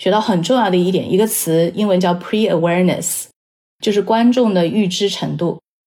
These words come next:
如果他对这个故事有一定的预知程度，比方说，哎呀，白雪公主啊，那什么什么灰姑娘，那你是不是就，哎，去看看啊，他是怎么写的？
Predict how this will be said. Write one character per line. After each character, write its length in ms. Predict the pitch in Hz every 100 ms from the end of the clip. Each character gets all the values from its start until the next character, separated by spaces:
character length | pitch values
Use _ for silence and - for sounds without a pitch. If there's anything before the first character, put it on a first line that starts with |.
| -
如 80 |
果 100 | 208
他 180 | 185 220
对 140 | 226 214
这 140 | 208
个 180 | 196 170 185
故 160 | 254
事 220 | 220 -
有 120 | 175 156
一 60 |
定 160 | 185 220
的 80 | 175
预 100 | 175
知 140 | 175
程 220 | 175 147
度， 80 | 156
比 140 | 160 151
方 180 | 185
说， 140 | - 196
哎 80 | 202
呀， 160 | 175
白 100 | 147
雪 120 | 147 -
公 180 | 190
主 160 | 226 -
啊， 320 | - 147 160
那 80 | 170
什 160 | 180 143
么 140 | 160
什 100 | 170
么 220 | 151 156
灰 100 | 160
姑 140 | 226 220
娘， 320 | 175 151 165 - -
那 100 | 254
你 140 | 226 170
是 160 | -
不 60 | 185
是 120 | 180
就， 220 | 180 180
哎， 180 | - 277 370
去 160 | - 233
看 220 | - 190
看 200 | 170 143
啊， 140 | 165 180
他 140 | 185
是 120 | 175
怎 220 | 180 - 156
么 60 |
写 280 | 180 - 165
的？ 140 | -